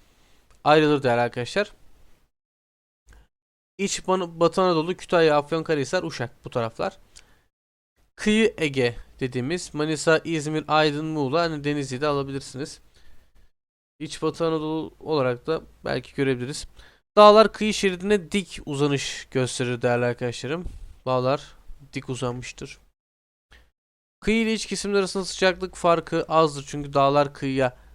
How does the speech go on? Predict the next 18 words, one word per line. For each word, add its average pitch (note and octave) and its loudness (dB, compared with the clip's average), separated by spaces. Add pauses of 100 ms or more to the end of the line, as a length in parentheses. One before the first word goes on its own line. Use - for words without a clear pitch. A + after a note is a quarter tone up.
(260)
dik C#3+ -6
uzanmıştır. B2+ -4
Paralel D3 4
olsaydı D3 -2 (880)
kıyı D3 0
ile D3+ 0
iç D3 -6
kesimler C#3+ -6
arasında C#3+ -4
sıcaklık C#3 -2
farkı B2+ -2
artacaktır. B2+ -4
Özellikle B2+ -2
Akdeniz B2 -2
ve A#2+ -2
Karadeniz A#2+ -6
için B2 -10
söyleyebiliriz. C#3 -4